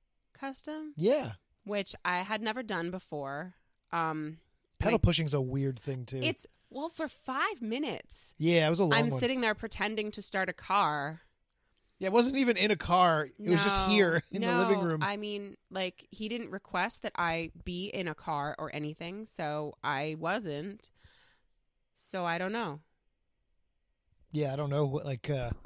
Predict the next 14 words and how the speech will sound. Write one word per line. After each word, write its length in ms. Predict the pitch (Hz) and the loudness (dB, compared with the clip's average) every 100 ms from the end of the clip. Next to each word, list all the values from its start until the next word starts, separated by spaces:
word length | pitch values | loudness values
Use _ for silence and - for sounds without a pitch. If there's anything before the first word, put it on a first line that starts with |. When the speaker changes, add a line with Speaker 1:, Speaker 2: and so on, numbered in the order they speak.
| - | -2
Speaker 1:
It 220 | 196 190 | -2 0
was, 340 | 190 185 170 - | -2 -2 -4 -6
um, 480 | 185 175 160 156 165 - _ _ | -4 -4 -4 -8 -12 -20 _ _
it 80 | 180 | -4
was 140 | 170 | -2
weird. 280 | 160 147 - - _ _ - _ - - | -4 -6 -8 -10 _ _ -20 _ -16 -6
It 80 | |
was 120 | 180 175 | -6 -2
weird. 400 | 180 175 175 180 - _ _ _ _ | -4 -2 -4 -10 -20 _ _ _ _
Speaker 2:
But 120 | 156 214 | -2 2
Speaker 1:
It 60 | |
Speaker 2:
you're 100 | 285 | 2
really 360 | 240 226 254 226 | 0 2 4 4
good 520 | 139 175 165 143 120 | 4 4 6 2 -4